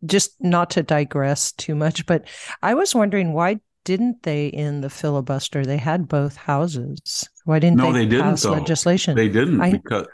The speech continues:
Speaker 2: they did not, because Sinema and Manchin were in purple states, or actually red states,
Speaker 1: Oh.
Speaker 2: and they were very scared because they had looked at internal polls.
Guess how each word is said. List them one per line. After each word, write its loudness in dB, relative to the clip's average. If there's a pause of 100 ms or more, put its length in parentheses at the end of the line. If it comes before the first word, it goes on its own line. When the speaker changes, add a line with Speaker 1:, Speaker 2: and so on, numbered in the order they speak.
Speaker 2:
they 4
did 2
not, 2
because -2 (580)
Sinema 2 (380)
and -2
Manchin -4 (540)
were 0
in 0
purple -4
states, -2 (100)
or -6
actually -2
red 0
states, 2
Speaker 1:
Oh. -2
Speaker 2:
and 0
they 2
were 2 (100)
very 0
scared 0
because -6
they 0
had 0
looked -2
at -2
internal -2
polls. -4